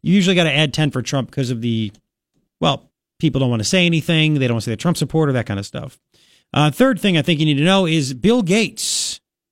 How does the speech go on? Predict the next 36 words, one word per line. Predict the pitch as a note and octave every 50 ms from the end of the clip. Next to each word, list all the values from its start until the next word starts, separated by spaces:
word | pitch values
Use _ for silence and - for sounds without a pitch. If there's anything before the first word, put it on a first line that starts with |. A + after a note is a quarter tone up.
| _ _ _ _ _ _ _ _ _ _ _ _ _
Bill | - F#3+ A3+
Gates | G3 G#3+ G#3+ G3 B2+
buys | A#2+ C3+ E3+ F3 F3 E3+ E3+ D#3 - - - _ _ _ -
twenty-five | - - A3+ B3 A#3 A#3+ A3+ G#3 G3+ -
thousand | - F#3+ F3+ F#3+ F3 F#3
acres | F3 F3 E3+ E3+ C#3
of | C3
property | - E3+ D#3+ D#3 - C#3 B2
in | B2
Tonopah, | - E3+ F3+ E3+ C#3+ - A#2+ G#2+ G#2
just | C3 D3+ -
west | F3 F3 E3 -
of | D#3 B2+
Phoenix, | D#3+ D#3 C#3+ C3
for | - A2+
eighty | C3 D#3+ F#3 F#3+
million | F#3+ F3+ F3 E3+
dollars. | D3 C3+ B2+ B2+ B2+ B2 - _ _ _ _ _ _ -
Wants | D#3 F3 G3+ G#3+ - -
to, | - G3 G3 F3+
at | D#3 C3+
some | - - A#3 A#3+ G3+
point, | - F#3+ F#3+ D3+ C#3 C#3 C3+ - - _ C#3+ D3+
no | C#3+ C#3 D3
timetable, | D3 F#3 F3 E3+ D#3 - C3+ B2 A2+ A#2 A#2 - _ _ _ _ -
make | D3+ F3 D#3
it | F#3
a | D#3+
smart | - - - F3 E3 D3 -
city. | - D#3 A#2+ G2+ - - _ _ _ _ _ _ _ _ _ _
Wants | - B2+ C3 A#2+ -
schools, | - - - C4 B3 A#3+ A3 G#3+ G3 F3+ D#3+ - - _ _ _ - C#3
autonomous | C#3 - - E3 D#3 C#3+ B2+ A#2+ -
cars, | - - A3 A3 A3 G#3 G3+ G3 F#3+ F3 C#3+ - - - _ _ _ _ _ _ -
digital | C3 G#3+ C4 G3 G3 A3+ A3 G#3
everything. | F#3 C#3+ B2 A2 G2 - A#2+ G#2+ -